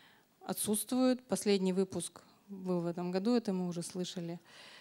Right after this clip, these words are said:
Следующий момент. Вот бакалавры, те, которые будут выпускаться по новой программе, они не инженеры и работодателям не очень интересны, с одной стороны. Но с другой стороны, у нас, э, обсуждалось такое мнение, что,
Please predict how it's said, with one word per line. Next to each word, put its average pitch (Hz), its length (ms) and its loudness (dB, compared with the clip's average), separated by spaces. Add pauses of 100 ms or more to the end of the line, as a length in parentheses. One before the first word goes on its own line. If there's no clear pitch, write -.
Следующий 226 460 4
момент. 190 380 2
Вот 180 120 -2
бакалавры, 214 600 4
те, 190 180 0
которые 185 420 -2
будут 175 280 -4
выпускаться 180 680 -4
по 175 160 0
новой 175 280 2
программе, 170 600 -2 (680)
они 208 560 4 (140)
не 202 140 2
инженеры 220 500 4
и 214 360 2
работодателям 196 960 0
не 196 240 0
очень 220 320 4
интересны, 208 480 2
с - 80 -4
одной 196 260 4
стороны. 165 380 -2
Но 170 140 0
с 185 40 -2
другой 220 300 4
стороны, 202 380 0
у 180 60 0
нас, 185 380 0
э, 175 200 4
обсуждалось 190 640 2
такое 190 280 -2
мнение, 226 380 6
что, 175 380 2